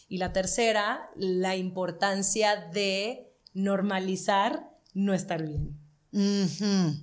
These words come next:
Speaker 1: ¿Sabes? Porque creo que como mujeres que estamos frente a una pantalla,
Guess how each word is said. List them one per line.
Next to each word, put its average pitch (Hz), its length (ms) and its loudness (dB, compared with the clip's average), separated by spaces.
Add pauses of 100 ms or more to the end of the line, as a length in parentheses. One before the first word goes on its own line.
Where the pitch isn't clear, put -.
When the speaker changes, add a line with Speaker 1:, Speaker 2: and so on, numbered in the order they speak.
(180)
Speaker 1:
¿Sabes? 180 480 0
Porque 185 840 0 (120)
creo 208 360 2
que 208 640 0 (200)
como 196 260 4
mujeres 220 500 2
que 214 60 -6
estamos 196 920 0
frente 202 460 0
a 196 80 2
una 190 240 -2
pantalla, 185 720 -2